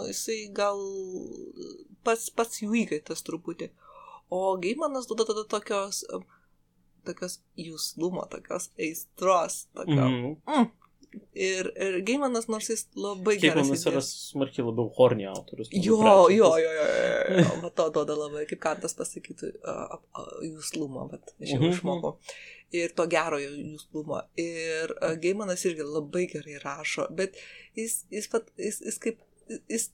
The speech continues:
Speaker 1: per savo tą visą horninės, jam kartais pritrūksta, kaip pasakyti, kantrybės. Ir
Speaker 2: Mhm.
Speaker 1: jis, i,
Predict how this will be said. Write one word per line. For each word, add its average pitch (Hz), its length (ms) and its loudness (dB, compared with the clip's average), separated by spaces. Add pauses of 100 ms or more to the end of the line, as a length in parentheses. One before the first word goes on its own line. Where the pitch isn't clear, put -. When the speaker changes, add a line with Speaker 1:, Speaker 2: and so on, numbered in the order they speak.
(160)
Speaker 1:
per 202 120 -2
savo 226 360 -4
tą 196 220 -2
visą 196 240 -2
horninės, 254 840 0
jam 214 240 -10
kartais 226 380 -6
pritrūksta, 208 840 -6 (800)
kaip - 140 -20
pasakyti, 180 680 -6 (520)
kantrybės. 196 920 -2 (260)
Ir 175 380 -2
Speaker 2:
Mhm. 175 80 0
Speaker 1:
jis, 208 220 -2
i, 180 440 -6